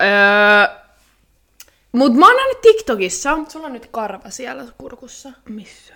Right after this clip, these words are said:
Speaker 1: Aa, niin onkin yök. Mut mä oon nähnyt TikTokissa, että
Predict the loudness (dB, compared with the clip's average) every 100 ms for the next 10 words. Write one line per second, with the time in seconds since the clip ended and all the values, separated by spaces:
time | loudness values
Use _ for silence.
0 | _ -18 -16 -16 -16 -16 -18 -16 -10 -10
1 | -10 -8 -4 -2 -2 -2 -2 0 0 -2
2 | -6 -8 -4 -2 -2 -10 -20 _ -2 -2
3 | 0 4 6 6